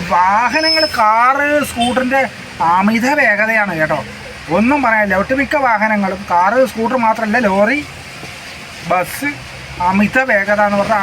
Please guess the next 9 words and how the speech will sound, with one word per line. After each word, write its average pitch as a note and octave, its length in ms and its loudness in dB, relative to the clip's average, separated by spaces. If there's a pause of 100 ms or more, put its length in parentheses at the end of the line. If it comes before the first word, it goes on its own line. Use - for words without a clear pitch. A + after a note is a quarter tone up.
(120)
അമിത A3+ 380 0 (220)
വേഗതയാണ് G3 480 0
നഗരത്തിനകത്തും. E3+ 880 -2 (1200)
അതുകൊണ്ട് C4+ 300 2
പ്രിയ C4 140 2 (100)
സുഹൃത്തുക്കളെ, A#3+ 440 2 (560)
നിങ്ങൾ C4 240 0
അമിത B3+ 240 0
വേഗ-, B3+ 340 2